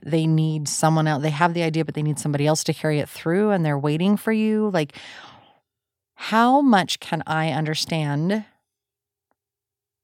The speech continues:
without talking to them? And how much do I need to actually go have that difficult conversation with them and say, "Okay, I need to understand, and why do you keep putting this off?" And after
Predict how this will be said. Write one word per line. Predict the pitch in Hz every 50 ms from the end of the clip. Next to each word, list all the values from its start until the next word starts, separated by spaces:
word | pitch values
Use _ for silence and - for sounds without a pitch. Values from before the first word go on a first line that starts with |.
| _ _ _ _ _
without | - 170 170 - - - 180 190 202 -
talking | - - 165 156 147 - - 156 147
to | -
them? | 139 135 135 143 160 160 - -
And | - 190
how | 185 - 240 269
much | 285 269 254 220 - -
do | - 190 185
I | 175 175 180 180
need | 180 175 170 165 156
to | 147 - - 151
actually | 156 151 - - - 156 156 156
go | 156 156 156 147 143 147
have | 147 143 165 160 151
that | 156 151 -
difficult | 143 151 143 - 143 - 151 -
conversation | - - 143 139 139 - - 147 143 - - 147
with | 147 143
them | - 139 143
and | 143 139 -
say, | - -
"Okay, | - 156 - - 131 127 - - - - - - - -
I | - 165 175
need | 190 202 214
to | 202 208
understand, | - 170 160 165 165 - - 160 147 143 143 143 143 139 -
and | - 156 147 143 143 -
why | 156 151 143 143 143 147 156 170 185 202 214 240 269 262 - - - - - -
do | - 185
you | 180 180
keep | - - 180 165 - - -
putting | - 170 156 156 151 151
this | 143 143 139 - -
off?" | 135 135 135 143 143 - - - - _ _ _ _ _ _ _ _ _ _ _ - -
And | - 175 - - _ -
after | 233 262 311 359 349 - - - 214 190 180 175 180